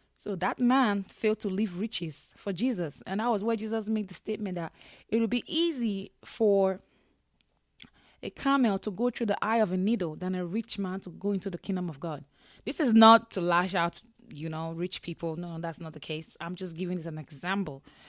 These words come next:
This example in the scripture as to what sometimes we think we are doing, but, uh, it's actually a sin because we are not doing it,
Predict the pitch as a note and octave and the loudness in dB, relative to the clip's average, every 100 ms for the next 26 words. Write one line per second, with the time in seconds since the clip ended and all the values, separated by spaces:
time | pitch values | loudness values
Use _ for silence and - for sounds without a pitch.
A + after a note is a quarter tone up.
0 | - _ - - E3 E3+ G3 G3 G3 G3 | -20 _ -6 -4 -2 -2 -2 0 0 0
1 | F3 D#3+ - B3+ - D#3 C3+ E3+ - F3 | -2 -6 -6 -4 -4 -6 -6 -8 -4 -6
2 | D3 C#3 G3+ G#3+ _ _ _ - - E3+ | -6 -2 0 0 _ _ _ -16 -8 -6
3 | F3 A3 G3 E3 D#3+ F3 G3 G3 G3 - | -2 -2 -2 -4 -8 -6 -2 -2 -4 -10
4 | - _ _ _ - F#3 E3 E3 D3 F3 | -18 _ _ _ -20 -10 -8 -6 -6 -4
5 | F3+ F#3 F#3+ D3 D#3+ - _ _ - - | -2 -4 -6 -6 -8 -8 _ _ -12 -8
6 | E3+ F#3+ F#3+ F#3 - _ _ _ _ _ | -4 -2 0 -2 -6 _ _ _ _ _
7 | - E3 F3 F3 E3 F3 F3 - _ _ | -8 -6 -6 -6 -4 -6 -8 -14 _ _
8 | _ _ _ _ - E3 - A3+ F3+ C#3+ | _ _ _ _ -14 -10 -4 -2 -2 -6
9 | - E3 D3 E3+ D3+ D3+ E3 F3 F3+ F3 | -8 -8 -6 -4 -4 -4 -6 -4 -6 -6
10 | E3+ D3+ - - | -6 -10 -14 -20